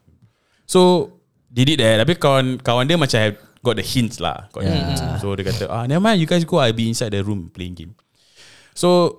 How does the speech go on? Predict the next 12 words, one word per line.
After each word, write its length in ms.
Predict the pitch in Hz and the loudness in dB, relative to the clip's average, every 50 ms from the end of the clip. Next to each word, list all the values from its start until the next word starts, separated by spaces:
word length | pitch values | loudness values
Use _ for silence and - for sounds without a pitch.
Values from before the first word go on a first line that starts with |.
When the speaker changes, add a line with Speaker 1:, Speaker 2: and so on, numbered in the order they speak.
| _ | _
Speaker 1:
during, 640 | - 127 123 117 120 - 147 160 170 175 175 175 160 - - _ _ _ | -20 -20 -10 0 2 4 4 6 4 4 2 -2 -2 -6 -10 _ _ _
diorang 300 | - 87 95 110 120 131 | -12 -2 0 2 2 2
dah 80 | 131 127 | 2 2
kat 120 | - 101 | 0 0
dalam 240 | 98 98 104 104 110 | 0 2 2 2 2
bilik 200 | 113 120 131 147 | 2 2 4 4
kan, 200 | 175 190 170 131 104 90 87 - - - | 4 4 4 2 0 -4 -8 -12 -18 -20
they 160 | - 92 95 | -10 -6 -4
were 120 | 98 98 95 | -2 -2 0
doing 260 | 92 104 117 127 131 | 0 2 2 4 4
it 100 | 143 139 | 2 2
lah. 260 | 131 120 101 80 73 | 0 0 -2 -4 -8